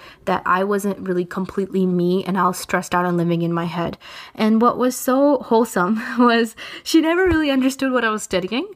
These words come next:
And so, but she used to just try. She used to just be there just for me to, like, you know, make, like, lab practical videos on her.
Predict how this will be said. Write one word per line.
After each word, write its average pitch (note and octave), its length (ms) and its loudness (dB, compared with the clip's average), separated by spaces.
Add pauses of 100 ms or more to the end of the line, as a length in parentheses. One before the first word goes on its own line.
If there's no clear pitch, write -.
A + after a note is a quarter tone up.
(260)
And C#4+ 220 4
so, D#4 160 0
but B3+ 200 -4
she - 180 -6
used C#4+ 120 -8
to C#4+ 60 -6
just C4+ 200 -6
try. D3+ 320 -6
She - 160 -2
used B3 100 0
to C4 60 -4
just A3 220 -2
be G3 120 2
there F3 220 2
just G3 200 -8
for G3 120 -2
me F#3 220 2
to, G3 120 -4
like, F3+ 200 -2
you A#3+ 80 -2
know, G#3+ 80 0
make, F#3+ 280 -4
like, B3 160 -8
lab C4+ 280 -2
practical A#3 380 -4
videos A3 260 0
on G3+ 160 0
her. G3 240 2